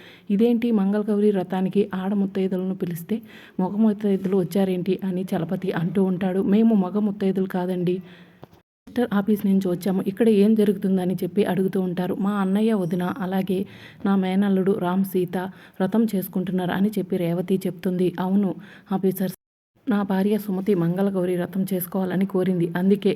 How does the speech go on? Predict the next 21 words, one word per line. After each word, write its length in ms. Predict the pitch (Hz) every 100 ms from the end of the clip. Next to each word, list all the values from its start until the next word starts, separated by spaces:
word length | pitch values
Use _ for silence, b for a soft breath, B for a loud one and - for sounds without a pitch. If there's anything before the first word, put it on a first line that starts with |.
| -
ఇంట్లో 320 | 185 180 190 190 B B -
మంగళగౌరి 580 | 185 196 196 175 175 196
వ్రతం 300 | 165 190 190
పెట్టుకున్నాం" 520 | 175 170 190 180 170
అని 160 | 170 175
చెప్పి 280 | 175 175
జనార్దన్ 500 | 180 175 180 175 185
చెప్తూ 300 | 185 180 - 180
ఉంటారు. 400 | 180 175 170 175 175
"రిజిస్టర్ 460 | 185 220 214 220 220 180 _ _ _ -
ఆఫీస్ 380 | 190 196 196 190
నుంచి 260 | 185 180 196
వచ్చాము 500 | 175 170 214 185 185 -
అంటున్నారు, 560 | 185 190 190 185 180 180 -
ఏదైనా 380 | 196 208 214 214
ప్రాబ్లమా?" 520 | 208 165 185 180 185 185
అని 160 | 190
చెప్పి 280 | 190 170 185
రామ్ 240 | 185 175 175
అడుగుతూ 320 | 170 175 180
ఉంటాడు. 420 | 185 175 190 180